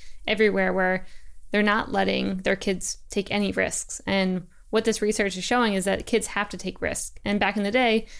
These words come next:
they would just go out in the neighborhood, play with kids all ages. The parents wouldn't step in. They would just kinda let them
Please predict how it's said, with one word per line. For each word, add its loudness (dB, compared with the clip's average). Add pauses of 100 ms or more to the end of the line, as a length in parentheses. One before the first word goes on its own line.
(180)
they 6
would 6
just 0
go 2
out 4
in 0
the 2
neighborhood, 2
play 2
with 0
kids -4
all 0
ages. 2
The -4
parents -2
wouldn't 0
step -4
in. 4 (340)
They 4
would 4
just -4
kinda 2
let 0
them -2